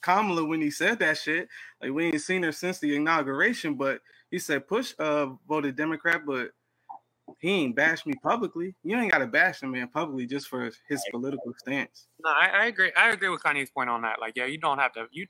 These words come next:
Speaker 3: they, none of them should have bashed him publicly for that shit.
Speaker 2: Well,
Speaker 3: They coulda
Speaker 2: actually,
Speaker 3: easily said, like, "I don't support, I don't support that shit." But what, that's, that's
Speaker 2: they were
Speaker 3: on
Speaker 2: more so, they were more so b-, bashing him, which I think is deeper for him actually running. Like, remember, he was on some ballots in some places, and they
Speaker 1: Yeah.
Speaker 2: were saying he's crazy for doing that. And I think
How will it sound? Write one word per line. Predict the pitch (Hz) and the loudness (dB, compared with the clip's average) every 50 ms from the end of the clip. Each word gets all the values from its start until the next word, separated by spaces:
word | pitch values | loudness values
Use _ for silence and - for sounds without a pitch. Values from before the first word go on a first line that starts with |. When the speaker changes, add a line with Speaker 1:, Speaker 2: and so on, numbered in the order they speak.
| _ - | _ 0
Speaker 3:
they, | - 190 196 | 0 0 2
none | 160 151 190 226 240 | 2 2 0 0 0
of | 214 | 0
them | 175 180 175 165 | -2 -2 -2 -2
should | - 170 147 | -2 -4 -4
have | 139 123 | -2 2
bashed | 131 135 135 139 - - - | 4 4 4 2 0 -4 -8
him | 120 110 | -6 -2
publicly | 135 135 120 113 113 - 110 110 | -2 -2 -2 -4 -12 -12 -16 -18
for | - 120 | -16 -14
that | 110 107 107 - | -12 -12 -12 -12
shit. | - - - _ _ _ _ _ _ _ _ _ _ _ _ _ | -16 -18 -20 _ _ _ _ _ _ _ _ _ _ _ _ _
Speaker 2:
Well, | - 151 151 | 2 6 6
Speaker 3:
They | 151 | 6
coulda | 175 | 6
Speaker 2:
actually, | 170 220 214 165 | 4 4 2 2
Speaker 3:
easily | 165 156 - - - 147 147 147 | 0 0 -2 -4 0 0 0 0
said, | 139 139 131 - 123 | -2 -6 -6 -4 -4
like, | 120 117 - _ - 135 | -4 -4 -8 _ -6 -4
"I | 135 131 | -2 -2
don't | 127 123 | -4 -4
support, | - 127 - - 143 131 131 - - 147 | -8 -10 -8 -6 -4 -4 -4 -4 0 0
I | 175 | 0
don't | 190 160 139 | 0 0 -4
support | - 147 - - 143 135 - | -6 -8 -4 -2 -2 -2 -2
that | 117 117 - | -4 -6 -4
shit." | - 127 120 - | -4 -8 -8 -6
But | - 117 117 | -6 -4 -2
what, | 123 123 131 131 - | 0 -2 -2 -2 0
that's, | 135 135 131 - - - | 0 0 0 0 -6 -4
that's | - 131 - | -2 0 0
Speaker 2:
they | 175 | 2
were | 175 175 | 0 0
Speaker 3:
on | 175 | 0
Speaker 2:
more | 170 180 220 | 2 0 0
so, | 233 226 233 208 - - _ _ _ - | 0 0 -2 -2 -4 -4 _ _ _ -4
they | - 156 | -4 -2
were | 156 | -2
more | 151 160 175 190 | 0 0 0 0
so | - - | -2 -4
b-, | 160 143 143 139 127 | -2 -2 -4 -4 -2
bashing | 123 127 127 131 131 - 127 | 0 0 0 0 -2 -6 -8
him, | 135 123 | -8 -6
which | 123 123 - | -6 -6 -6
I | 113 | -4
think | 113 123 113 | -4 -4 -6
is | 110 107 - | -6 -10 -10
deeper | - 131 139 143 139 120 113 | -6 -6 -6 -6 -6 -8 -10
for | - 139 - - | -10 -12 -6 -4
him | 135 123 120 - | -4 -4 -2 -2
actually | 107 110 107 - - 98 95 95 95 | -4 -4 -4 -6 -14 -16 -18 -12 -4
running. | 107 120 131 101 - - _ 101 _ _ _ _ _ - | -2 -2 -2 -2 -6 -16 _ -20 _ _ _ _ _ -4
Like, | 113 117 113 | -4 -2 0
remember, | 127 139 156 165 147 | 0 0 2 2 2
he | 143 156 | 2 0
was | 160 156 - | -2 0 -2
on | 127 123 | -2 -2
some | - 131 117 | -4 -6 -4
ballots | 110 117 117 135 135 117 - - | 0 0 0 2 0 -2 -4 -6
in | 110 | -10
some | - 113 101 98 | -8 -8 -8 -6
places, | - 98 92 95 - 104 95 104 | -6 -6 -6 -6 -8 -12 -10 -8
and | 107 110 120 | -4 0 2
they | 113 | 2
Speaker 1:
Yeah. | 127 127 | 2 2
Speaker 2:
were | 123 123 | 0 -2
saying | - 123 110 - | -4 -4 -8 -8
he's | - - - 135 131 127 | -10 -10 -6 -6 -6 -6
crazy | - - - 135 120 117 110 110 104 | -6 -8 -4 -2 -2 -2 -4 -6 -10
for | - 107 | -10 -12
doing | 101 104 107 92 95 101 107 | -10 -10 -10 -10 -10 -6 -4
that. | 110 101 85 80 | -2 -2 -2 -4
And | 98 113 | -4 -4
I | 110 | -4
think | - - 139 135 131 131 | -2 0 0 0 0 -2